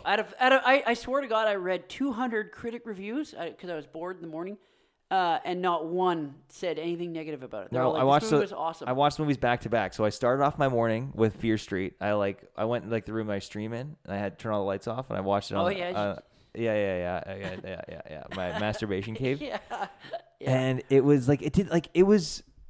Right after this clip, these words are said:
Speaker 2: Fear Street didn't have a right to be as good as it was.
Speaker 1: I, no, I think they,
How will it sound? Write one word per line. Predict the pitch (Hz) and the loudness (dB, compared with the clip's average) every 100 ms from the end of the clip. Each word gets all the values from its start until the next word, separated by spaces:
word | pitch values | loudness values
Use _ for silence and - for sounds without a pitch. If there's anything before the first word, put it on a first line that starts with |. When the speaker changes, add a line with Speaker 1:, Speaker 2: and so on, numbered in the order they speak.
| - - | -16 0
Speaker 2:
Fear | 165 190 | 4 4
Street | - 226 160 | 2 -2 2
didn't | 143 156 160 | 4 4 2
have | 147 139 | 2 4
a | 117 | 4
right | 104 98 - 101 120 131 | 4 0 0 4 4 2
to | - | -4
be | 107 117 117 | -2 0 0
as | 104 - | 0 0
good | 113 110 | 0 2
as | 101 | 2
it | 101 | -2
was. | 90 90 90 57 - - | -2 -2 0 -2 -6 0
Speaker 1:
I, | 220 349 254 | 2 2 2
no, | 254 247 285 - | 4 4 2 -2
I | 254 | -2
think | 262 285 - _ _ | -2 -12 -14 _ _
they, | 254 | -6